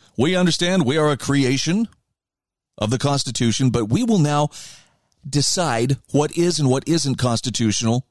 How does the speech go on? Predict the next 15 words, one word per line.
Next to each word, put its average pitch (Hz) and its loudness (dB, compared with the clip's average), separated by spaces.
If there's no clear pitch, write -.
for 147 -2
the 151 2
other 151 2
two 156 0
branches 113 -2
of 110 -4
government." 101 -4
The - -4
creature 120 -2
is 120 0
asserting 139 0
power 120 0
as 113 0
a 113 0
creator. 113 0